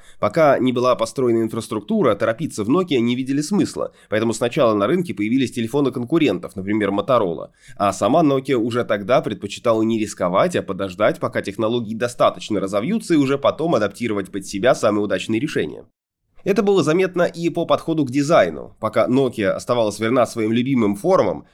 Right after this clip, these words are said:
шестьдесят шесть пятьдесят тоже похож на маленькую домашнюю трубку с антенной, слившиеся подразделения сотовых телефонов японской Sony и шведской Ericsson в две тысячи третьем уже выпустили свой культовый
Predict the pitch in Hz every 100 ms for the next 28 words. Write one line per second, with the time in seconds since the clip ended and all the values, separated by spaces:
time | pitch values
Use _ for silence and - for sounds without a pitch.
0 | _ - 101 98 101 98 104 - 98 95
1 | 117 - 104 92 95 117 - 101 95 92
2 | 92 92 92 90 104 90 101 98 - 92
3 | 101 107 92 57 60 - - - 143 165
4 | 175 139 135 127 127 113 131 139 127 117
5 | 131 120 117 131 135 143 110 113 117 120
6 | - 120 - 160 113 95 87 104 95 113
7 | - 226 160 101 98 98 107 123 123 110
8 | - 90 156 185 170 117 107 135 156 139
9 | 131 123 123 123 151 135 139 135